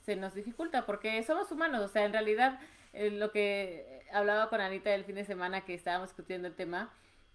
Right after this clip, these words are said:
eh, que decía, pues, vamos a hablarlo, a ver qué opinan las demás, también la idea es que este crecimiento sea juntas, y aquí no somos expertas, sino vamos a decir, aquí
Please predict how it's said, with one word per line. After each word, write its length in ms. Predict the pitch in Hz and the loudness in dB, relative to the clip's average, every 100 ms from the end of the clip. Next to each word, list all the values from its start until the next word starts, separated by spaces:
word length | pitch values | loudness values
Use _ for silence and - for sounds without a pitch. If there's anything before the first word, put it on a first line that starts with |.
| - | -6
eh, 640 | 196 185 180 175 175 170 - _ _ _ _ | -2 -2 -2 -2 -4 -8 -20 _ _ _ _
que 120 | 208 | 2
decía, 260 | 202 220 214 | 2 0 2
pues, 240 | 214 214 196 - - | 0 -2 -12 -20 -2
vamos 340 | 226 240 285 | 2 4 4
a 120 | 294 226 | 4 6
hablarlo, 440 | 208 233 262 277 | 6 4 4 6
a 60 | 254 | 6
ver 180 | 226 214 | 6 0
qué 80 | 233 | -4
opinan 320 | 226 226 220 | -4 -2 0
las 100 | 202 | 0
demás, 500 | 185 220 240 247 254 | 0 2 2 2 0
también 420 | 214 196 208 214 214 | 0 0 0 0 0
la 80 | |
idea 220 | 190 185 190 | 0 0 0
es 100 | 202 | 0
que 420 | 214 202 196 190 | 2 2 2 -2
este 260 | 202 214 214 | -2 -4 -4
crecimiento 540 | 208 190 196 196 202 | -6 -6 -6 -6 -8
sea 240 | 202 190 185 | -2 0 0
juntas, 520 | 208 214 208 220 214 | -2 -2 0 0 0
y 100 | 175 | -2
aquí 360 | 175 - 196 | -2 -4 -6
no 580 | 196 196 190 196 196 196 - | -2 -2 0 2 0 0 -2
somos 280 | 185 185 | -4 -4
expertas, 560 | 185 - 202 175 202 208 | -10 -4 -2 0 0 -2
sino 180 | 196 170 | -2 -4
vamos 180 | 175 180 | -4 -4
a 40 | |
decir, 140 | 190 180 | -6 -4
aquí 500 | 185 - 320 381 | -6 -4 -6 -6